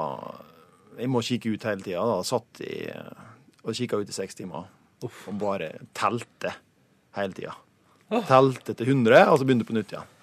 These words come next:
Speaker 1: <laughs>
Speaker 2: Ja,
Speaker 1: Det var lang tur.
Speaker 2: sliten av å tenke på det.
Speaker 1: <laughs>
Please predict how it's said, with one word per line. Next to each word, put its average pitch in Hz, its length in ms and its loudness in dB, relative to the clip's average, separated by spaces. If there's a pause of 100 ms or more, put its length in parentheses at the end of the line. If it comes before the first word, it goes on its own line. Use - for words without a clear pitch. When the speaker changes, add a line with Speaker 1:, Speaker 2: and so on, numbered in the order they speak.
(140)
Speaker 1:
<laughs> - 920 4
Speaker 2:
Ja, 185 160 10
Speaker 1:
Det 147 160 10
var 151 120 12
lang 147 160 12
tur. 135 80 10
Speaker 2:
sliten 131 200 10
av 139 40 6
å - 40 2
tenke 185 240 6
på 220 80 12
det. 190 380 10
Speaker 1:
<laughs> - 60 -8